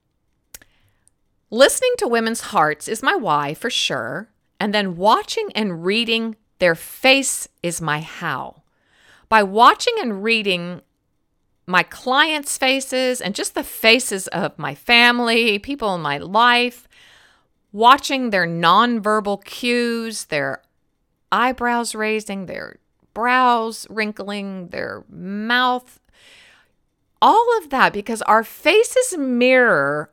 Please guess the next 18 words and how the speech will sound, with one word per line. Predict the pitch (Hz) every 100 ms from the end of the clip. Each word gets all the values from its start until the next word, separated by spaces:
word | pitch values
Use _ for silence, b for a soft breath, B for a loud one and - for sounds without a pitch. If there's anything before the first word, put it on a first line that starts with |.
| -
our | 175 175
hearts. | 180 165 185 156 - _ - - - _ _ _ _ _ _ _ _ _ _ 180
Nonverbal | 202 254 370 440 359 247 247 240 240 240
cues | - 196 170 165 - -
and | 175 -
all | 233 277 415 427
the | 427
micro | 330 233 247 254 214 190
expressions | 180 - - 190 185 160 160 -
on | 185 175
our | 160 156
face | - - 202 151 143 - - - _ _ _ _ _
say | - 254 233
way | 190 185 214 302 370 392 427 392
more | 254 220 196 151 151
than | 151 143
our | 160 202
words. | 208 339 330 - - -